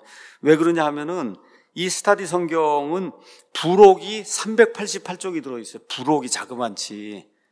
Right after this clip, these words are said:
부록이 삼백팔십팔 쪽이 들어있는 거예요. 그래서 부록에는, 에, 어떤 것들이 들어있냐? 예수님의 복음을 설명하는 예수님의 복음. 어떻게 해야 사람이 구원받는가? 그거 끝나고 난 다음에 성경 사전이 나오는데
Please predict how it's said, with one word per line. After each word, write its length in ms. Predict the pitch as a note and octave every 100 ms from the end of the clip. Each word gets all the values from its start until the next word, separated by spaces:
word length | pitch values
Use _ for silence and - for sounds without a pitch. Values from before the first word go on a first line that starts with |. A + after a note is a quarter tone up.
| _ _ _
부록이 400 | - D3+ G3 F#3
삼백팔십팔 680 | E3+ F#3+ F3+ F3+ E3 - D#3
쪽이 260 | D#3 C3
들어있는 440 | B2 B2 B2 A2+ G#2
거예요. 360 | G#2+ G2+ F#2 - - - -
그래서 260 | - F#3+ F#3
부록에는, 920 | - D#3 G3 F#3 F3 E3+ F3 G3+ D#3 - - _ -
에, 100 | C#3 C3
어떤 280 | D3 G3 F#3
것들이 360 | F3 F3 D#3+
들어있냐? 760 | C3+ C#3 C#3 A#2+ A#2+ C3 A2+ - - - B2
예수님의 680 | D3 F3+ F3+ F#3 F#3 F#3+ F#3
복음을 520 | C#3 C#3+ D3 F3 F3
설명하는 600 | E3 E3+ E3 C#3 B2 A2+
예수님의 560 | C#3+ F3 F3 F3+ F3+ F3
복음. 420 | C3 C3 A#2+ - -
어떻게 420 | D3+ - A3+ G#3+
해야 80 | F#3+
사람이 380 | C#3 C#3+ E3 D#3+
구원받는가? 760 | - D3+ C#3+ C3 B2+ B2 A#2+ - - -
그거 260 | - E3 E3+
끝나고 340 | F#3+ E3+ D#3
난 200 | D#3+ D3+
다음에 420 | B2+ B2 B2+ E3 D3
성경 380 | B2+ C#3 D#3
사전이 460 | D3+ - F#3+ F#3+ F3+
나오는데 520 | D3 B2 A#2 B2 D#3